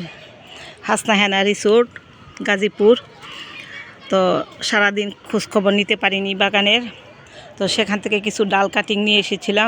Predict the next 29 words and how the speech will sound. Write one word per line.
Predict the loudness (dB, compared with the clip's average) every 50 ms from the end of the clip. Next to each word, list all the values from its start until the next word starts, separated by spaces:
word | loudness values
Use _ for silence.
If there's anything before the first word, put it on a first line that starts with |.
| 0 -2
কিছু | -4 -4 -2 0 2 2
বাগান | 2 2 0 -2 0
বিলাসের, | 0 0 2 2 0 0 0 2 2 2 0 -2 -8 -16 -16 -14 -14 -14 -14 -14 -12 -8
আর | -6 -4 -2 0
তারপরে | 0 0 0 0 0 0 0 -2
কিছু | -2 0 0 4
রঙ্গনের, | 4 4 4 4 4 4 4 4 4 2 2 0 -6 -18 -20 -20 -20 -20 -20 -20 -20 -20 -20 -20 -20 -20 -20 -20 -20 -20 -20 -20 -12 -6 -2 0 2
আর | 2 2
একটা | 0 0 0 -2 -2
ফুল | -2 -2 -2 0 0 0
সেটা | 2 0 0 2 2 0 2
বলতে | 2 2 2 2 2 0 0 0
পারি | 0 0 -2 -2
না | 0 0 0 0
এটা | 0 -2 -4 -4
কি | -4 -4 -2 -2 -2 -4
ফুল | -6 -6 -6 -6 -4 -4 -2
ছিল, | 0 0 2 2 2 0 0 -4 -10 -20 -20 -20 -20 -20 -20 -20 -20 -20 -20 -20 -20 -20 -20 -20 -20 -12 -8 -4
এটা | -2 0 0 0 2
হলে | 2 4 4 4
বুঝতে | 4 2 0 -4 -4 -4
পারবো। | 0 0 0 2 4 6 6 6 4 2 -4 -14 -18 -20 -20 -20 -20 -20 -20 -20 -20 -20 -20 -20 -12 -6
অনেক | -4 -2 -2 0 -2
সুন্দর | -2 -2 -2 -2 0 0 2 4 4
লাল | 2 2 2
লাল | 0 -2 -2
ফুল | -4 -6 -6 -8 -6
হয় | -4 -4 -4 -4 -4 -8 -12 -18 -20 -12 -10 -10
এটা। | -6 -2 0 2